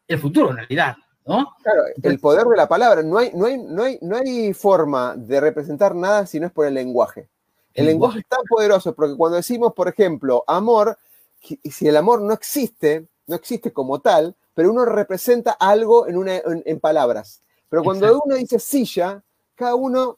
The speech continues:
Speaker 2: sabe lo que es silla, pero seguramente cada uno representa su silla de diferente manera. Pero el lenguaje, nos cos-, nosotros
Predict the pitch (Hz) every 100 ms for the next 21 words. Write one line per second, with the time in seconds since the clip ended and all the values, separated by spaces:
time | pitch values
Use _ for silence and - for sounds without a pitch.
0 | _ - 277 269 214 180 233 208 208 165
1 | 156 165 220 233 214 220 190 180 - 247
2 | 226 233 226 185 175 160 175 170 147 170
3 | 190 151 131 143 147 131 127 107 107 -
4 | _ 160 170 180 180 202 247 220 - 165
5 | 180 - _ _ _ 160 - 196 180 147
6 | 202 262 254 -